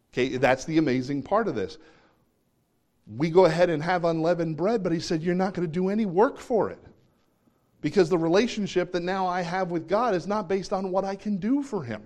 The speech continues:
And you know how many churches are full of people right now, this very morning, who are basing their relationship with God on what they can do for God?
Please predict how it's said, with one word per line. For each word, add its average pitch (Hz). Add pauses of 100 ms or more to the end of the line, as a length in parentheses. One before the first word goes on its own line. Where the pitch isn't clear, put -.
(1400)
And 160
you 165
know 202
how 170
many 214
churches 190
are 139
full 185
of 156
people 180
right 135
now, 170
this 147
very 143
morning, 156 (640)
who 139
are 117
basing 170
their 151
relationship 147
with 123
God 139
on 123
what 131
they 131
can 123
do 123
for 131
God? 104